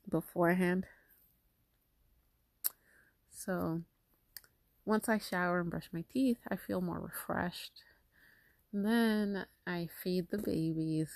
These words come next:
make sure the kids eat, and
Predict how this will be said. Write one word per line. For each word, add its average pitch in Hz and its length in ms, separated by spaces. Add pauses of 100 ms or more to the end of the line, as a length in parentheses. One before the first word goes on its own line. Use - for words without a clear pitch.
(440)
make 170 160
sure 160 220
the 170 200
kids - 420 (120)
eat, - 300 (880)
and 170 840